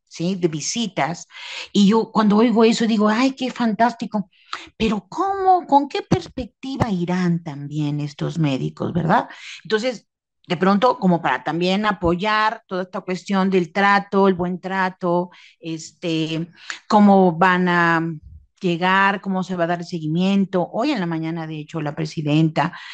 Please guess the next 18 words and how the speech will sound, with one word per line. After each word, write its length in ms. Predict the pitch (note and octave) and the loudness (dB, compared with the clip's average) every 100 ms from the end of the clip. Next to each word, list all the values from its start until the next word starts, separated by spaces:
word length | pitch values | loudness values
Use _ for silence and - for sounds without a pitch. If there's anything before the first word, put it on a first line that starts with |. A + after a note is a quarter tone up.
| - - | -16 -2
este, 380 | D#3 D#3+ - D3+ | 2 2 0 0
la 80 | |
doctora 340 | D3+ D3 E3 D#3 | 0 0 0 0
Sheinbaum 280 | D3+ D#3+ D#3 | 0 2 2
van 140 | D3 | 2
a 40 | |
hablar 220 | C#3 D3 D3 | 0 0 -2
al 80 | |
respecto. 560 | C#3+ C#3+ - F3+ F3+ F3+ - | -4 -10 -2 0 0 -6 -12
Entonces, 460 | - G#3 B3+ - _ | -12 -6 -6 -6 _
claro, 320 | - F#3+ - _ _ - | -4 -4 -4 _ _ -6
eso 300 | G#3 G#3 C#4 | -4 -2 -2
me 100 | A3+ | -2
parece 400 | F#3 F3+ E3+ F#3 | 0 -2 -2 -4
fundamental 720 | F#3 F#3 F3 E3 D#3 D#3 G#3 | -2 -2 0 2 2 2 0
y 60 | G#3+ | 2
vamos 400 | F3 F3+ F#3 - | 0 0 -2 -2
a 260 | D3 C#3+ | -4 -4